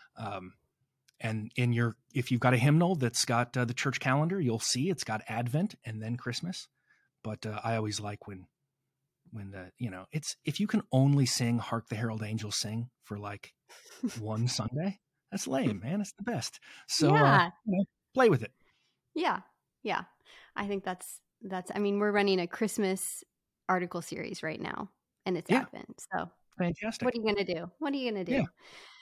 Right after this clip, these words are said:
Speaker 2: Um, that's, that's all really great. You talked, I,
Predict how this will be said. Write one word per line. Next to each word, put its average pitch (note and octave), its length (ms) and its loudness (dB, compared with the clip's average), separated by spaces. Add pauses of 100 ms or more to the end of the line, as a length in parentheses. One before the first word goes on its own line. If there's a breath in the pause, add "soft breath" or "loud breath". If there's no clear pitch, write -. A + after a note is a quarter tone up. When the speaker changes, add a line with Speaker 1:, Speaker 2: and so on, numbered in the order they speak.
(640 loud breath)
Speaker 2:
Um, F#3+ 520 2 (160)
that's, D4 320 8 (120)
that's B3+ 280 2
all A#3 520 6 (520)
really A3+ 320 2
great. F#3 440 -2
You A3+ 140 -2
talked, C4 280 -6 (460)
I, G#3+ 220 0